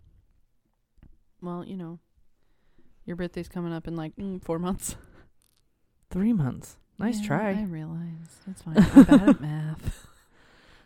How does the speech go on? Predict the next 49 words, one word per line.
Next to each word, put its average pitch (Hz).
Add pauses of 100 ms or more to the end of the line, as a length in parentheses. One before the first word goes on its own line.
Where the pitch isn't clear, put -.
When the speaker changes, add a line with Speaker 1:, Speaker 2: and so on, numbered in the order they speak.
(120)
Speaker 2:
No, 156
I'm 202
bad 156
at 120
math. 127 (640)
We 180
can't 214
both 196
be 165
bad 139
at -
math. -
Someone 165
has 160
to 151
be 139
good 107
at -
math. 82 (840)
Speaker 1:
No 208
one 262
is 226
good 208
at 180
math. 160 (1900)
No 208
one 226
we 226
know. 135
Speaker 2:
<laughs> -
Okay. 214 (260)
Speaker 1:
<laughs> -
I 311
know 370
that 311
there 277
are, 262
like, 247
people 262
who 262
are 220
good 226
at 180
math, 208
but 185
no 214
one 220
we 185
know. 165